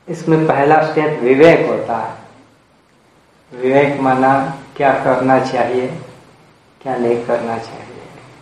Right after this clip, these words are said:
क्या पाने योग्य है, क्या छोड़ने योग्य है, ठीक है ना?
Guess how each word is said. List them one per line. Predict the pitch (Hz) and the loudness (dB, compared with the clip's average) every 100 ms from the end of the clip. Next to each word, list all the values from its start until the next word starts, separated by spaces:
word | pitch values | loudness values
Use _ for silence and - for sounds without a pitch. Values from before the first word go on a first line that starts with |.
| - - - _ - | -20 -20 -20 _ -8
क्या | 131 123 127 | -4 0 2
पाने | 120 131 127 | 2 4 4
योग्य | 127 123 131 | 4 2 2
है, | 127 - 127 - - - _ _ _ _ _ - | 0 -2 -10 -14 -18 -20 _ _ _ _ _ -14
क्या | 175 - | -14 -6
छोड़ने | 143 131 127 120 | 0 2 2 0
योग्य | 110 107 104 104 | 0 -2 -4 -8
है, | 104 - - - - - - _ _ _ _ _ _ _ _ _ _ _ _ _ _ _ _ _ 113 - - - - - | -14 -14 -16 -16 -20 -20 -20 _ _ _ _ _ _ _ _ _ _ _ _ _ _ _ _ _ -20 -20 -20 -20 -20 -16
ठीक | 135 151 | -6 -2
है | |
ना? | 147 | -2